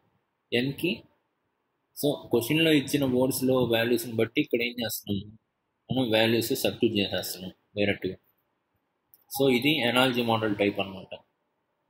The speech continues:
So, ఈ విధంగా coding అనేది జరుగుద్ది అనమాట.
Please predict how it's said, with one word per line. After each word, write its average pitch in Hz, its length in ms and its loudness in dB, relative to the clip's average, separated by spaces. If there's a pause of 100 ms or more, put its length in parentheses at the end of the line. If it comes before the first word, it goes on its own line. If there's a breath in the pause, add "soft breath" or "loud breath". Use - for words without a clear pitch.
(680)
So, - 300 -4 (240)
ఈ 113 100 2
విధంగా 123 360 0
coding 117 400 0
అనేది 110 340 -2
జరుగుద్ది 107 640 -2
అనమాట. 92 380 -14